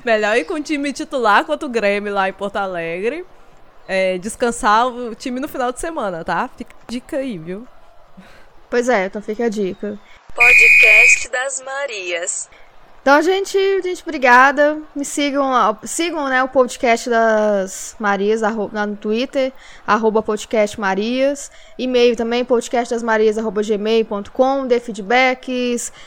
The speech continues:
Speaker 2: é, surgiram também temas de pautas. É, em breve, né, Luciana, teremos novidades também pra onde, em, em, em plataformas diferentes que v-, vocês vão poder ouvir o podcast. Calma.
Speaker 1: É, estamos trabalhando pra isso.
Speaker 2: Estamos trabalhando para melhor servi-lo.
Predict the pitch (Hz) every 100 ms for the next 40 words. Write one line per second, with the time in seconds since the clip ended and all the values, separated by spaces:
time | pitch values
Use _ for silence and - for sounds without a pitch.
0 | - - 220 214 214 208 208 202 202 -
1 | 226 220 202 233 226 220 220 214 214 214
2 | 208 196 190 - - 208 208 208 - 220
3 | 220 247 262 262 254 - - - - -
4 | - 190 208 208 196 - 254 240 254 285
5 | 285 277 285 370 349 - 226 214 214 240
6 | 226 226 226 226 220 208 208 208 - 220
7 | 208 214 - 226 254 285 233 220 226 196
8 | 226 202 226 262 247 254 - 262 302 240
9 | - 233 214 214 214 220 - 208 208 208
10 | 202 214 202 208 214 208 208 196 202 196
11 | 190 - - 202 - 196 - - 196 208
12 | - - 247 - - - - - - 220
13 | 226 254 285 311 180 170 202 185 180 180
14 | 180 - 175 151 - 233 214 233 233 220
15 | 233 247 240 226 220 254 226 214 190 185